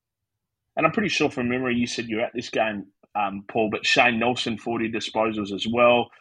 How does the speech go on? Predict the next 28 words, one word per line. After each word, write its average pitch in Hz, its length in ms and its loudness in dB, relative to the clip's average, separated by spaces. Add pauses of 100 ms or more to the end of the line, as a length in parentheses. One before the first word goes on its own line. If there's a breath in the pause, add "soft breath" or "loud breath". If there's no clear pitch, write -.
(320 soft breath)
We, 135 200 2
we 143 140 4
did 147 260 4
tout 127 300 4 (160)
this 117 240 -6
is 110 180 -8
the 110 120 -4
game 113 360 0
of 101 140 -8
the 104 80 -6
round, 107 540 -4
and 104 120 -6
it 104 160 -12
definitely 110 540 -4
proved 117 280 -4
to 107 80 -6
be 101 140 -4
so. 110 340 4
But 110 120 0 (420 soft breath)
like 123 120 2
I 127 40 6
mentioned 110 320 -2
at - 60 -10
the 107 80 -4
top 117 220 0
of 110 80 4
this 98 120 2
podcast, 110 580 0